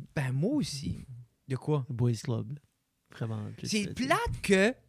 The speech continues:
Speaker 1: je fais le mal à l'idée de verbaliser que peut-être ça serait le fun. De quoi qui est Boys Club.
Speaker 2: Yeah.
Speaker 1: Comme si on va là con-, reconquérir la société. On veut juste avoir la paix.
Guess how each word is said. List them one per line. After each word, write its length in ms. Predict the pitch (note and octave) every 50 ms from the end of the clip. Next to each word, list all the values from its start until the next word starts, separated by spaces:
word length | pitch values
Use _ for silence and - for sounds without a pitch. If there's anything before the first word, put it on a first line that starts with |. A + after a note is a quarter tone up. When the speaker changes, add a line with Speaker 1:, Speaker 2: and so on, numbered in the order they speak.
| _ _ -
Speaker 1:
je 100 | D3+ -
fais 220 | - - A3 F#3+
le 80 | F#3 E3+
mal 580 | D#3 D#3+ E3 E3+ E3+ F3+ G#3 A3+ B3 C#4 C#4+ - - -
à 100 | C3 C#3
l'idée 640 | C#3+ D#3+ E3+ F3 F#3 G3+ B3+ C4 A3 F#3 A3+ B3 C#4
de 140 | A3 D#3+ D3
verbaliser 680 | C3+ D3 F#3 F#3+ E3 F3+ F3 E3+ E3+ E3+ D#3 G#3+ A#3+
que 60 | - -
peut-être 440 | - G#3 - - G#3 G#3 A#3 A3
ça 100 | - F#3+
serait 180 | E3 - - D#3
le 60 | C#3+
fun. 240 | B2+ - E3 E3 D#3 D3 B2 A2 - - _ _ _ -
De 140 | D3+ E3+ D#3
quoi 180 | - - G3
qui 120 | F3 F3 D#3
est 20 |
Boys 460 | C#3+ B2 F3+ F3 E3+ E3+ D#3 - - -
Club. 300 | - D3+ D3+ C#3+ C3+ - - - -
Speaker 2:
Yeah. 160 | D3 C#3 D3 D#3+ - - - _
Speaker 1:
Comme 140 | - - F#4+ B4 A#4+
si 320 | A4+ - - - - F4 F#4 F4+
on 100 | E4 G3+
va 260 | F3 D#3+ G#3 G#3 G3+
là 280 | G3 G3+ G#3 A3+ C4 - - _ _ _ _ - - - - - _ _ _ _
con-, 240 | - A3 B3 B3 F#3
reconquérir 680 | - F#3+ A#3+ A#3 - B3 A#3 - - G#3 G3+ A3+ A3+ G3+
la 100 | F3 -
société. 580 | - F#3+ E3+ - - D#3+ D3+ - F#3 E3+ - _ -
On 80 | - D3+
veut 60 | F#3+
juste 120 | C#4 -
avoir 140 | G#4 F4 C#4+
la 140 | A#3 E3 -
paix. 260 | - - A3 C4+ -